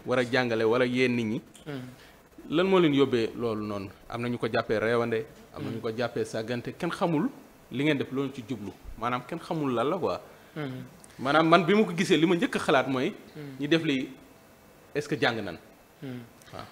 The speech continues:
Speaker 2: Voilà, xam nga, question boobu la ñuy posé, ñi def lii, est-ce que jàng nañ?
Speaker 1: Ah.
Speaker 2: Mais buñ jàpp ne étudiants yi ñoo ko def.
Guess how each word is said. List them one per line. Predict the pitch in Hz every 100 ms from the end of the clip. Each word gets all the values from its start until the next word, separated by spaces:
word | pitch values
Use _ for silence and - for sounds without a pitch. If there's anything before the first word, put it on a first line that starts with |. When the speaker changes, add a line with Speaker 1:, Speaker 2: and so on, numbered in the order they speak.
| -
Speaker 2:
Voilà, | 156 156 131 123 127 127
xam | 156
nga, | 185
question | 208 202 196
boobu | 165 147
la |
ñuy | 151 147
posé, | 147 127 117 127
ñi |
def | 143 160
lii, | 147
est-ce | 139
que | 151
jàng | 143 131 117
nañ? | 110 - -
Speaker 1:
Ah. | 127 110 - - -
Speaker 2:
Mais | 135
buñ | 156 156 185
jàpp | 170 165
ne | 147
étudiants | 143 165 151
yi | 135
ñoo | 131
ko | 123
def. | 107